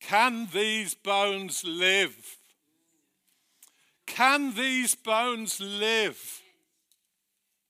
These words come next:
Who asked the question? Was it the prophet?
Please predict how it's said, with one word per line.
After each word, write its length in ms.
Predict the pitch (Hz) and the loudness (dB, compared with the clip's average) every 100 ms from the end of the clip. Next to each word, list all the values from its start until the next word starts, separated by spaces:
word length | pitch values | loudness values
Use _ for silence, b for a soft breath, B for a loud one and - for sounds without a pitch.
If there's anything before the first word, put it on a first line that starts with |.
| _ _ _ _ _ _ _ _ _ _ _ - | _ _ _ _ _ _ _ _ _ _ _ 0
Who 220 | 311 285 | 2 4
asked 360 | 254 262 - | 2 2 -4
the 100 | 233 | -6
question? 760 | - - 247 - - - 202 117 98 _ _ _ _ _ _ _ _ _ _ _ _ 160 160 156 _ _ _ _ _ _ _ _ b b b b | -10 -4 -4 -2 -6 -4 -8 -8 -20 _ _ _ _ _ _ _ _ _ _ _ _ _ _ _ _ _ _ _ _ _ _ _ b b b b
Was 220 | 175 196 | 0 2
it 200 | 214 185 | 2 0
the 60 | 175 | -4
prophet? 720 | - 175 190 - 285 - - | -4 -2 0 -2 -4 -4 -10